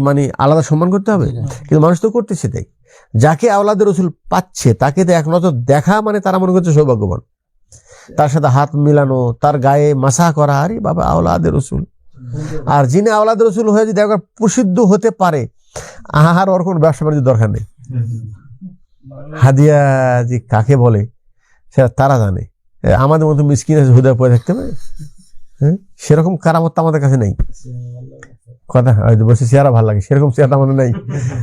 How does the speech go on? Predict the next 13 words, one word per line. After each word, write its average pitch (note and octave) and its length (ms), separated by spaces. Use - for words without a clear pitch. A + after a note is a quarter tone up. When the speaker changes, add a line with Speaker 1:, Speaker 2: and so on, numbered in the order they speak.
Speaker 1:
কথাও G3 300
খুব F#3 180
মন্দ F#3+ 220
বলে A#3 240
নাই, D#3+ 220
কথাও C#3 260
মন্দ F#3 220
বলে G3 200
নাই, B2+ 240
চেহারা F3 440
লাগে F3 180
নুরানি E3 340
চেহারা। B2 360